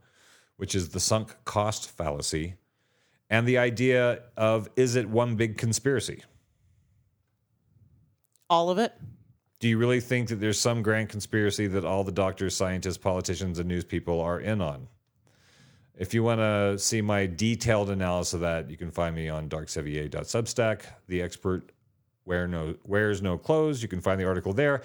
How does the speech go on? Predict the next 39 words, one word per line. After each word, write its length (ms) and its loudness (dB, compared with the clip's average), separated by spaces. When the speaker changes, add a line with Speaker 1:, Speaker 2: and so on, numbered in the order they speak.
Speaker 1:
And 80 0
if 80 2
you 80 4
read 160 2
the 60 2
article, 400 2
click 220 -2
the 100 2
little 180 2
heart 260 2
at 80 -6
the 80 -4
bottom 460 2
that 80 0
says 260 0
you 60 -4
read 180 0
it 160 0
and 160 -10
that 120 -4
you 100 -6
like 260 -2
it, 180 -6
or 100 2
comment, 600 2
even 200 0
better, 220 2
comment 580 -4
on 220 0
the 120 -2
article 500 -8
and 120 2
share 220 4
it 80 2
around. 400 0
That 140 4
doesn't 220 0
cost 280 0
anything. 360 -6